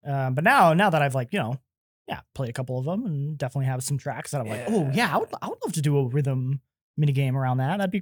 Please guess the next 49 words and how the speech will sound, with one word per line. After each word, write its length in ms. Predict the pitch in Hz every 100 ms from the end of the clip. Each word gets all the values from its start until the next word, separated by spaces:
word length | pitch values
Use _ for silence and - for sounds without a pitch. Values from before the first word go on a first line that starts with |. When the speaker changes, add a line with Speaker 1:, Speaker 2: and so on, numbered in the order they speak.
| -
Speaker 1:
that'd 120 | 254
be 100 | 139
cool." 220 | 127 160 175
So 40 |
Speaker 2:
Yeah, 400 | 117 120 101 90 113
yeah, 60 |
there's 180 | 113 107
a 40 | 123
lot 140 | 120
of, 240 | 113 110 - _ _ _ -
there's 80 | 117
a 40 |
lot 140 | 127
of 60 | 117
nods, 600 | 123 120 110 110 - -
a 40 | 117
lot 120 | 110
of 60 |
cool, 400 | - 135 123 117
uh, 260 | 104 101 101
nods 360 | 104 101 101 -
to, 360 | 110 104 101
uh, 200 | 92 92 90 -
Final 200 | 110 101
Fantasy 260 | 107 98 -
through 160 | 110
the 80 | 95
years. 340 | 98 104 101 -
And, 600 | 95 95 95 95 95 98 - _ _ _ _ -
uh, 440 | 113 120 117 117 170
yeah, 240 | 196 113
the 120 | 120
F-, 120 | 127 _ _ _ _ _ -
Theater 140 | 170 165
Rhythm 280 | 156 147
Final 300 | 131 147 151
Bar 260 | 120 120 120
Line, 280 | 107 101 104
this 120 | 101
is 60 | 107
kinda 180 | 123
like 140 | 101 95
a 40 |
re-release, 920 | 85 110 107 101 101 98 107 - - -
or 180 | 95 185
what 180 | 175
is 100 | 110
it, 120 | 85 85
like? 180 | 87